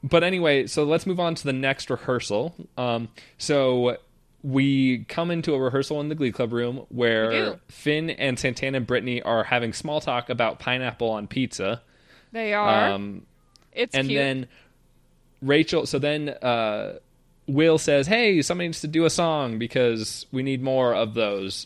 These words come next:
Speaker 1: Um, and Rachel sings "Gives You Hell" at Finn.
Speaker 2: Yes, she basically
Speaker 1: Which is
Speaker 2: screams at Finn for, like, two minutes.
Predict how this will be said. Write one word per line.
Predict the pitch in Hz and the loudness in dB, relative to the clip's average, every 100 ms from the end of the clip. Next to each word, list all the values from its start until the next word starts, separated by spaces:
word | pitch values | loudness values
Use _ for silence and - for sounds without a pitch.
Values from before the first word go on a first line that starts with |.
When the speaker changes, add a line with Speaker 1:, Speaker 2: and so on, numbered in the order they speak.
| - | -2
Speaker 1:
Um, | 113 110 104 - - _ - | -2 -2 -8 -14 -20 _ -2
and | 117 110 | 0 2
Rachel | 123 - 135 | 0 0 -4
sings | - 131 123 120 110 - 113 | -4 -4 -4 -6 -8 -12 -2
"Gives | 165 180 170 | 2 2 2
You | 180 | -2
Hell" | 151 175 120 90 - _ _ _ _ - | 0 2 2 0 -6 _ _ _ _ 2
at | 139 147 - | 4 4 0
Finn. | - 131 104 110 | -2 0 0 0
Speaker 2:
Yes, | 262 202 175 - | 2 2 0 -12
she | - 311 | -6 -4
basically | 254 370 440 466 403 | -2 -2 -2 -4 2
Speaker 1:
Which | |
is | 120 113 | 2 2
Speaker 2:
screams | 302 302 294 277 | -2 -4 -6 -6
at | 220 | -8
Finn | - 254 226 220 | -4 -4 -4 -10
for, | 226 | -12
like, | 214 196 | -10 -10
two | - 226 175 | -12 -16 -14
minutes. | 160 127 | -14 -16